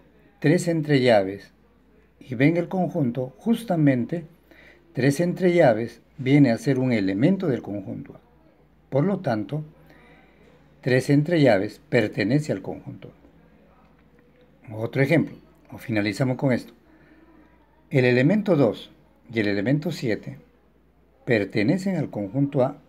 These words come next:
porque son elementos del conjunto A. Repetimos una vez más,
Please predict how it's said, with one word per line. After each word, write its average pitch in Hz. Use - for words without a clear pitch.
porque 104
son 170
elementos 123
del 104
conjunto 98
A. -
Repetimos 117
una 143
vez 139
más, 127